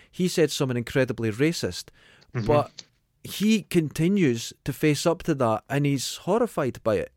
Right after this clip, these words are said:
Speaker 1: He genuinely, you can see that there's been
Speaker 2: Oh,
Speaker 1: change
Speaker 2: yes,
Speaker 1: and
Speaker 2: yeah, you,
Speaker 1: growth,
Speaker 2: you,
Speaker 1: you
Speaker 2: you've
Speaker 1: know?
Speaker 2: got to allow people to make fucking
Speaker 1: Plus, he was
Speaker 2: mistakes
Speaker 1: young.
Speaker 2: and grow as
Speaker 1: Yeah,
Speaker 2: people,
Speaker 1: this
Speaker 2: grow
Speaker 1: is
Speaker 2: as
Speaker 1: another
Speaker 2: people.
Speaker 1: thing. I, I hate it when you see,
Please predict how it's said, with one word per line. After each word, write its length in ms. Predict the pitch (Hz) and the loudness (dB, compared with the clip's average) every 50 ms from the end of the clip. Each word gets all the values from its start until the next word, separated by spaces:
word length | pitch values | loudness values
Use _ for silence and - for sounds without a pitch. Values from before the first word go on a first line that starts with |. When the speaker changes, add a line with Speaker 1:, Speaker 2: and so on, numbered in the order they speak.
| _ - | _ -2
Speaker 1:
He 160 | 160 170 165 | -2 -2 -2
genuinely, 500 | 151 147 165 185 185 175 165 156 143 156 | 0 0 2 2 2 2 0 0 0 0
you 120 | 165 180 | 0 -2
can 180 | 180 - 180 165 | -2 -2 -6 -4
see 220 | 170 - - 202 190 | -4 -4 -4 -2 0
that 160 | 175 165 - | 0 0 0
there's 160 | 139 135 - | 0 -4 -2
been 200 | - 127 113 107 - | -2 -4 -4 0 2
Speaker 2:
Oh, 60 | 320 | 4
Speaker 1:
change 200 | 311 233 208 - | 4 4 4 4
Speaker 2:
yes, 120 | - 131 127 | 2 2 0
Speaker 1:
and 100 | 135 165 | 0 2
Speaker 2:
yeah, 80 | 170 131 | 2 4
you, 40 | - | 4
Speaker 1:
growth, 220 | 104 - 120 107 | 4 4 4 2
Speaker 2:
you, 60 | 123 | 0
Speaker 1:
you 120 | 120 123 139 | 2 4 4
Speaker 2:
you've 120 | 143 147 | 6 6
Speaker 1:
know? 100 | 143 139 | 6 4
Speaker 2:
got 200 | 165 233 208 - - | 4 2 0 0 2
to 100 | 123 110 | 2 4
allow 200 | 107 107 107 107 | 4 4 4 2
people 360 | 101 - 113 107 - 113 95 | 2 -2 -6 -2 -2 -2 -2
to 60 | 85 | -2
make 160 | 101 101 90 | -4 -4 -4
fucking 200 | - - 117 117 | -2 -4 -2 2
Speaker 1:
Plus, 180 | 151 156 147 165 | 2 2 2 2
he 120 | 135 127 | -2 0
was 40 | 117 127 113 | 4 6 6
Speaker 2:
mistakes 220 | 107 101 101 117 | 6 4 2 2
Speaker 1:
young. 140 | 127 127 117 | 2 4 4
Speaker 2:
and 100 | 110 - | 4 4
grow 200 | 104 104 101 95 | 6 6 6 6
as 140 | 87 - - | 6 4 2
Speaker 1:
Yeah, 120 | 123 131 143 | 2 2 2
Speaker 2:
people, 200 | - - 90 87 | 4 2 0 0
Speaker 1:
this 240 | 135 131 160 160 | 2 0 2 4
Speaker 2:
grow 80 | - 110 | 4 4
Speaker 1:
is 60 | 98 | 6
Speaker 2:
as 40 | 147 | 6
Speaker 1:
another 260 | 139 135 135 117 127 | 6 4 4 2 2
Speaker 2:
people. 40 | - - - 113 | 0 0 -2 -2
Speaker 1:
thing. 160 | 107 104 95 _ - - - - _ - 123 | -2 -2 -4 _ -14 -20 -20 -20 _ -6 -6
I, 140 | 120 107 - - | -6 -6 -6 -8
I 220 | - 110 127 139 139 | -6 -2 2 2 0
hate 500 | - - - - - 135 135 139 - - | 0 -2 -12 -4 0 0 0 0 0 -4
it 120 | 107 85 | -6 -4
when 180 | 110 120 113 113 | -2 -2 -2 -2
you 100 | 113 117 | -2 -2
see, 440 | - - - 135 131 127 117 113 | -4 -2 0 0 2 2 0 -2